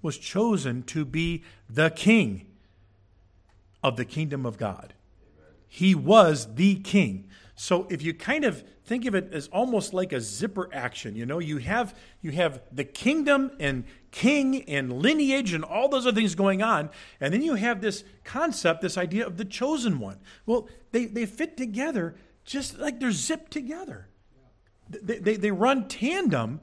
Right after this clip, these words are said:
There's a slightly different message there,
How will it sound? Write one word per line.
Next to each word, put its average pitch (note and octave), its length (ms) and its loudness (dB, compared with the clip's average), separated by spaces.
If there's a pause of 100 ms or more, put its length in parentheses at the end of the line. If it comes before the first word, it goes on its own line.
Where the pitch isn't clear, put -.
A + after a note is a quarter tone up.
(720)
There's G3 160 0
a G#3 80 0
slightly B3 720 -2
different C4 500 -2
message D3+ 680 -2
there, G#2+ 400 -2